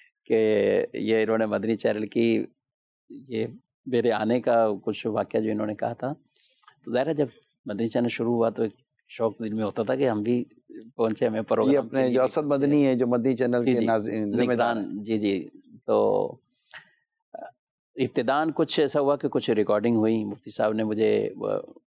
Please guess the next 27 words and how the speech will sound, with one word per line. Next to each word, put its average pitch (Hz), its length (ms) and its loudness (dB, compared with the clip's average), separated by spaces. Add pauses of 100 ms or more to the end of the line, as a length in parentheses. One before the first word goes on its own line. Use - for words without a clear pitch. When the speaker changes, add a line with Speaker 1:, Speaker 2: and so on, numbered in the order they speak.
(280)
Speaker 1:
مفتی 104 240 -6
قاسم 98 320 -2
صاحب 107 200 0
نے 107 120 -8
فرمایا 101 400 -6
کہ - 120 -10
آپ 104 160 0
اس 107 180 -6
موضوع 107 260 -4
پہ - 60 -6
recording 104 420 -4
کروائیں، 113 320 -14
تو - 140 -12
میں - 140 -10
نے 104 120 -10 (240)
کچھ 117 220 -6
recording 104 420 -2
کروائی 101 320 -6
تھی، 113 220 -14
قرآن 104 300 -2
پاک 107 240 -4
کے - 80 -6
حوالے - 220 -6
سے - 140 -14
ہی - 40 -18
کچھ - 220 -20
تھا۔ - 100 -20